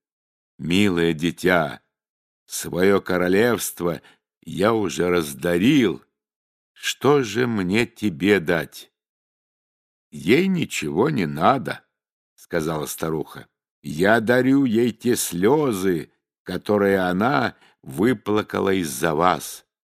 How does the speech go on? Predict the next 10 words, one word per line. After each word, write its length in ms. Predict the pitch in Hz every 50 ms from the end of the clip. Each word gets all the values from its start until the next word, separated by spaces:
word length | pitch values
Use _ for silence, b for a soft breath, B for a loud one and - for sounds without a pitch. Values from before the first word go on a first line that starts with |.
| _ _ _ _ _ _ _ _ _ _ -
Это 400 | 101 113 110 - - 113 107 95
все 520 | - - - - - 107 117 127 113 110 b b b b b _
жемчуга, 1300 | - - - - 98 113 113 101 - - - - 101 90 69 73 87 101 117 127 127 123 110 85 67 - _ _ b b b b b -
и 140 | 120 127
покрасивее 1080 | - - - - - - 113 127 113 - - - 98 117 139 139 135 131 139 139 139 131
тех, 540 | 107 - - - 110 135 147 147 147 139 -
что 280 | - - - - 127 123
находят 640 | 127 123 - - - 120 131 123 135 131 104 101 95
в 160 | 92 95 101
море, 720 | 107 110 113 120 127 139 151 156 156 160 151 123 104 85